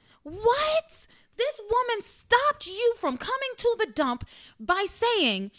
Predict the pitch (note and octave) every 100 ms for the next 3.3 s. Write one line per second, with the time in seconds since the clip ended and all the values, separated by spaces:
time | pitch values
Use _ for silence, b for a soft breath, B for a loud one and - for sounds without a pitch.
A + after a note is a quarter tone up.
0 | B B B D#4 C4 D#4+ D#4+ B3 A3 C#4+
1 | D4 C#4 A#3 A#3+ C4+ A#3 A#3 A3 G3 -
2 | C#4+ A#3 - C4 C4 A3 G#3 - - C#4+
3 | A3+ G3 F#3